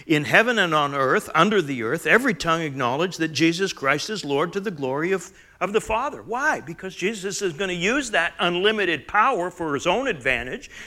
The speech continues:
He will use it for the advantage of the rest of the creation. He will use it to serve.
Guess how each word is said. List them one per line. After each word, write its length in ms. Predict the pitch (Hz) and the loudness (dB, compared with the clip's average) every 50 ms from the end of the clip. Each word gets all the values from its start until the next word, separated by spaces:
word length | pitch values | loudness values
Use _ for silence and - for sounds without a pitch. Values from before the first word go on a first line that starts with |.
| - - | -4 2
He 100 | 190 202 | 2 2
will 200 | 175 180 180 160 | 4 4 4 4
use 260 | 180 208 247 233 196 | 4 2 2 2 2
it 140 | 208 202 208 | 0 -2 -2
for 140 | - 196 196 | 0 -2 0
the 140 | 185 180 | 2 2
advantage 560 | 165 160 127 170 196 220 262 240 202 - - 202 | 2 2 4 6 6 6 6 6 4 0 0 -2
of 100 | 190 185 | -2 0
the 100 | 202 170 | 0 2
rest 300 | 180 180 180 175 - 208 | 4 2 2 2 -2 -8
of 120 | 180 165 | -6 -6
the 60 | 190 | -6
creation. 680 | - - 196 196 196 196 226 294 262 - - 185 120 | -6 -2 0 2 4 4 4 2 0 -2 -4 -4 -4
He 140 | 104 151 175 | -2 -2 0
will 160 | 175 175 170 | 2 2 0
use 240 | 170 185 214 196 156 233 | 0 0 -2 -2 -2 -4
it 160 | - - - | -6 -4 -2
to 100 | 208 190 | -2 -2
serve. 560 | - - - 262 285 302 302 269 160 120 | -2 0 0 2 2 2 2 0 -2 -6